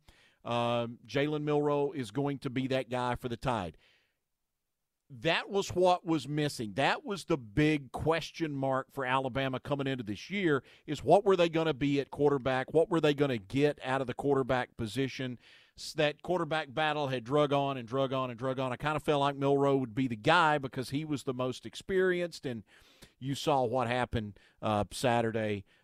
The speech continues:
Uh, look, I understand the level of competition. Say whatever you want. It was against Middle Tennessee State, but, uh, he looked really good, and, and that's the missing piece now, uh, for, for Alabama.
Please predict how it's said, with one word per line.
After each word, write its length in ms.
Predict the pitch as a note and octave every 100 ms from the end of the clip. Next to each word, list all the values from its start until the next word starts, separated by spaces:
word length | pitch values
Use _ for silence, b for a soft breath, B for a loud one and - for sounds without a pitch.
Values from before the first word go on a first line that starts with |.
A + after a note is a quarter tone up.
| _
Uh, 400 | G2 G2 G2 G2+ -
look, 280 | C3+ G2+ A2+
I 200 | A#2 B2+
understand 500 | B2 - C3 C3 B2
the 60 |
level 280 | B2 B2+ A#2+
of 80 | A2+
competition. 800 | B2 A2 - - D3 C3 C#3+ C3+
Say 240 | - B2
whatever 380 | A2+ A#2 A2 F#2+
you 140 | F#2
want. 360 | G#2+ D3 D3 C#3
It 120 | C3
was 100 | A2+
against 320 | A2 A2+ -
Middle 240 | B2 A#2+ A2+
Tennessee 460 | A#2 G2 - F#2
State, 480 | D#2+ - D3 C#3 C3+
but, 500 | A2 G2+ A#2+ G2 - _ _ _ _ _ _
uh, 320 | G2 G2 G2
he 200 | F#2 B2
looked 300 | C#3+ C3+ B2
really 320 | A#2+ C3+ B2+ A2+
good, 460 | A2+ C3 A2 G#2+
and, 180 | G#2+ G#2
and 240 | G#2 G#2+
that's 360 | A2 B2+ C#3 -
the 120 | C3+
missing 500 | B2 B2+ A#2+ C3 A#2+
piece 420 | A2+ B2+ A2+ -
now, 340 | A2+ G#2 G2 F2+ b b b b
uh, 360 | G2 G2 G2 G2
for, 480 | - A2+ A2 G#2 G2+
for 200 | A2 G#2
Alabama. 600 | G#2+ G2+ F2 G2 D#2